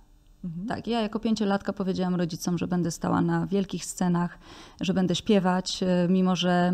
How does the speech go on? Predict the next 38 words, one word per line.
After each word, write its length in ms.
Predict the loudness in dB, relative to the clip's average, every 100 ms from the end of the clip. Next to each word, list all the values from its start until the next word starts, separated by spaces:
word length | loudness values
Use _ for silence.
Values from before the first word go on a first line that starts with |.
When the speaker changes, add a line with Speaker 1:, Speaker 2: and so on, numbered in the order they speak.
| 2
Speaker 2:
mm, 260 | 2 2 4
wiele 220 | 6 6
lat 180 | 4 2
poświęciłam 680 | -4 0 0 0 2 2
na 100 | 2
taniec. 600 | 4 6 6 6 4 0 -10 -16 -20 -4
No 180 | 4 6
i 60 | 6
też 160 | 4
moi 180 | 6 6
rodzice 340 | 6 4 2 2
poświęcili 520 | 2 4 2 2 2
temu 220 | 2 2
sporo 260 | 2 0 2
czasu, 340 | 2 2 0
bo 120 | 0
wozili 320 | 0 0 2
mnie 180 | 2 4
na 80 | 2
jakieś 220 | 2 0
próby, 600 | 4 6 6 6 6 4
mm, 360 | 4 4 4 2
zespołów 420 | 0 0 0 0
tanecznych. 600 | 0 0 0 -2 -4 -2
Moja 160 | 0 2
mama 240 | 2 2
była 180 | 2 0
dosyć 360 | -2 -4 -6 -8 -16 -10 -2
mocno 320 | 0 0 0
rozczarowana, 680 | -2 -2 -2 0 0 0 0
kiedy 200 | -2 -4
powiedziałam, 520 | -4 -4 0 0 0
że 280 | 0 -2 0
rzucam 520 | 4 4 4 2 2 -2 2
taniec, 480 | 4 6 4 2 2
będę 260 | 4 4
teraz 300 | 4 2 2
śpiewać, 540 | 2 4 4 2 -2